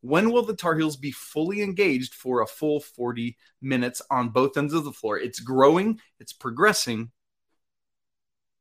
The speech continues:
and hopefully it'll come today. Second thing you can watch for is Pete Nance's continued progression. How's he gonna build on what he just did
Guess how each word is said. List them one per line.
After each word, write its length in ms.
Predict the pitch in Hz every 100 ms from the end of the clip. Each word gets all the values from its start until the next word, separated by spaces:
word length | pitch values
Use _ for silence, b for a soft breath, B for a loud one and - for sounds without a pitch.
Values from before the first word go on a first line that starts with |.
| _ _
and 120 | 117
hopefully 320 | 113 139 143 131
it'll 140 | 127
come 380 | - 117 107 104 _ -
today. 320 | 120 98 - B B
Second 400 | B - 240 156
thing 160 | 156 139
you 80 | 127
can 180 | 127 120
watch 280 | 104 -
for 260 | - 110 98
is 200 | - 120
Pete 220 | - 254
Nance's 720 | 185 208 247 - - 123 107
continued 720 | - 123 113 135 120 110 98
progression. 560 | - 104 101 - 92 104 _ b b b b
How's 260 | - 226 269
he 100 | 415
gonna 160 | 359
build 300 | 147 151 226
on 200 | 151 120
what 220 | 120 160 165
he 180 | 175
just 300 | 190 165 -
did 440 | 135 208 135 131